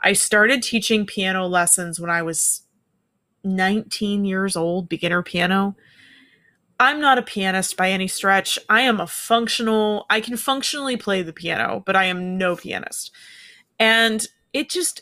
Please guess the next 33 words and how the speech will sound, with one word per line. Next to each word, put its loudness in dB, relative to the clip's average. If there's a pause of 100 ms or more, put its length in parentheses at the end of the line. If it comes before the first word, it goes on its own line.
(100)
I 2
never 0
had -4
a -6
passion -8
for -12
it. -20 (1400)
I 4
was 4
always 0
very, 4
like, -4 (260)
middle 2
of -4
the -8
road -2
with -10
it. -10 (280)
I 0
was 2
like, -2
"Eh, -2 (440)
it's -2
playing -4
piano. -8 (140)
Like, 0
it's -4 (400)
fine." -6
I 4
was 0
neutral -2
about 4
it. 0